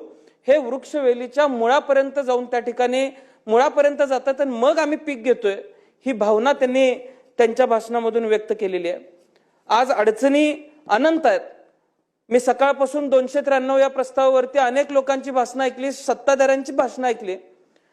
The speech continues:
खरं तर कुठल्या जोरावरती हे कौतुक करतायत, कुठल्या धोरणाचं कौतुक करतायत हे कळायला, अध्यक्ष महोदय, मार्ग नाही.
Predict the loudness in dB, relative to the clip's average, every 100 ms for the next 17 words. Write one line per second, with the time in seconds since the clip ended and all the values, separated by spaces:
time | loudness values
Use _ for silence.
0 | _ _ 2 2 0 -4 -6 -2 0 2
1 | 2 4 4 2 0 -4 -4 -6 -14 _
2 | _ _ _ _ _ _ _ _ _ _
3 | _ _ _ _ 0 2 2 0 -4 0
4 | 0 2 2 0 -2 -4 0 2 2 2
5 | 0 -2 -2 -2 -2 -6 0 0 2 0
6 | 0 0 2 2 0 -2 -6 -4 -2 0
7 | 0 -2 -2 -6